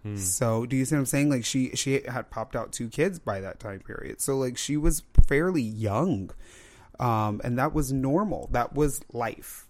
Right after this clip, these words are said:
Speaker 2: Like, that was how it is. And then I think about our generation, and we are not getting married until, like, in our thirties, right? So,
Speaker 1: Mm,
Speaker 2: like, early
Speaker 1: twenty to
Speaker 2: thirties.
Speaker 1: thirty-four.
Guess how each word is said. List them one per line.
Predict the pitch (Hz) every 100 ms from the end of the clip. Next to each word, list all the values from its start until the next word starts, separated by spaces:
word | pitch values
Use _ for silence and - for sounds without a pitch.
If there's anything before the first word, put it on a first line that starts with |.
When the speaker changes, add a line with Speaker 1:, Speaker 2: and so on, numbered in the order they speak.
| -
Speaker 2:
Like, | 123 120
that | 117 -
was | 123 117
how | 113 104
it | 120
is. | 156 123
And | - 117
then | 131
I | 123
think | 143 135
about | 123 107
our | 135 196 339
generation, | 151 127 107 110 117 - 117
and | 110 110 104
we | 156 240 302 220 170 151 143
are | - 127
not | 120 117
getting | 117 113 110
married | 110 107 107
until, | 107 - 104
like, | 104 -
in | 120
our | 98 95
thirties, | - 175 190 113 69 - - 127
right? | 110 120 170 -
So, | 143
Speaker 1:
Mm, | 135
Speaker 2:
like, | 120 -
early | 151 165
Speaker 1:
twenty | 165 170
to |
Speaker 2:
thirties. | 139 120 107 107
Speaker 1:
thirty-four. | - 92